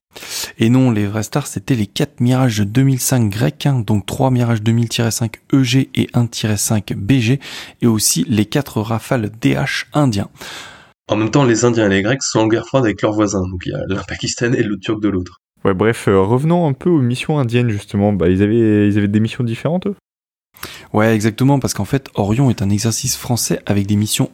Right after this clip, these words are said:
Speaker 1: otan et des alliés otan, puisque outre les Grecs, les Allemands participaient avec deux Typhoon et deux Tornado, les Espagnols avec quatre F dix-huit, mais les deux nations opéraient depuis leurs bases respectives. Les Indiens ont fait une demande d'exercice conjoint avec les Français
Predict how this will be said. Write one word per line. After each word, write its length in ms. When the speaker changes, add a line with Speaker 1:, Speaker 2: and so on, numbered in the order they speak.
Speaker 1:
otan 400
et 100
des 180
alliés 240
otan, 340
puisque 360
outre 280
les 100
Grecs, 380
les 200
Allemands 240
participaient 600
avec 180
deux 100
Typhoon 500
et 80
deux 160
Tornado, 520
les 200
Espagnols 440
avec 280
quatre 240
F 180
dix-huit, 400
mais 140
les 120
deux 140
nations 460
opéraient 420
depuis 320
leurs 220
bases 240
respectives. 720
Les 180
Indiens 280
ont 60
fait 180
une 160
demande 300
d'exercice 460
conjoint 440
avec 260
les 80
Français 440